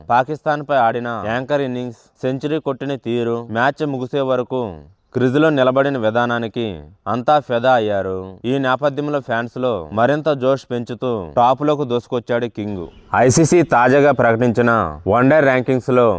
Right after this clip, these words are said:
కోహ్లీ తిరిగి టాప్ ఫైవ్లోకి ఎంట్రీ ఇచ్చాడు. ఏడు వందల నలభై మూడు రేటింగ్ పాయింట్లతో అతడు ఐదో స్థానంలో నిలిచాడు. పాక్పై సెంచరీ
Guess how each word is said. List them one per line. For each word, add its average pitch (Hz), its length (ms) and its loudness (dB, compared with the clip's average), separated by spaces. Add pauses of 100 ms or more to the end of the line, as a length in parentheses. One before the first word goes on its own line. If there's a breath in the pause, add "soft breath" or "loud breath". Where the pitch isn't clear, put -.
(140)
కోహ్లీ 151 280 6 (140)
తిరిగి 135 220 0 (100)
టాప్ 120 260 2
ఫైవ్లోకి 123 440 2
ఎంట్రీ 113 280 -6
ఇచ్చాడు. 98 380 -4 (260)
ఏడు 135 140 4
వందల 147 260 2
నలభై 131 240 0
మూడు 123 220 0
రేటింగ్ 135 340 -4
పాయింట్లతో 123 480 -2 (140)
అతడు 143 200 2 (100)
ఐదో 131 260 0
స్థానంలో 123 500 -2
నిలిచాడు. 101 440 -6 (200)
పాక్పై 143 360 0 (100)
సెంచరీ 131 320 -4